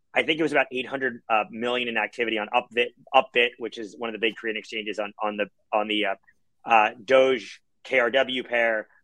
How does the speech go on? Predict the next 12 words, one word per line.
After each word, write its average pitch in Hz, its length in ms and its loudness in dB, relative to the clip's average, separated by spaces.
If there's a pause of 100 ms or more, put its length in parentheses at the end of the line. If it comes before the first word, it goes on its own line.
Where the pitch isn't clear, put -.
versus 165 280 -4
about 131 280 0
three 135 120 -4
hundred 120 180 -6
million 117 280 -4
in 101 100 -14
volume 107 420 -2
on 95 140 -10
Coinbase 107 760 -4 (320)
on 117 240 2
the 107 340 -4
Doge, 117 540 2